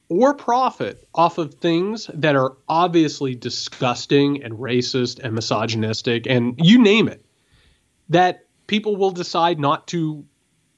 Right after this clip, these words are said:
give them their business. And you have a lot of businesses who maybe don't even believe in progressivism or diversity or inclusivity,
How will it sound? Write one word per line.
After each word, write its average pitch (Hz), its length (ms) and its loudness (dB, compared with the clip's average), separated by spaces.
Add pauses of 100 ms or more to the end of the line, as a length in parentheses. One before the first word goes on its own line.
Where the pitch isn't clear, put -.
give 113 200 -10
them 127 200 -4
their 147 140 2
business. 156 600 -4 (600)
And 170 160 2
you 190 100 6
have 185 120 0
a 185 60 4
lot 160 300 0
of 302 140 -6
businesses 120 680 -8 (220)
who 214 160 6
maybe 208 360 4
don't 190 200 0
even 139 200 0
believe 139 320 -2
in 143 140 0
progressivism 113 840 0
or 143 120 4
diversity 117 640 2
or 127 200 -2
inclusivity, 123 1000 2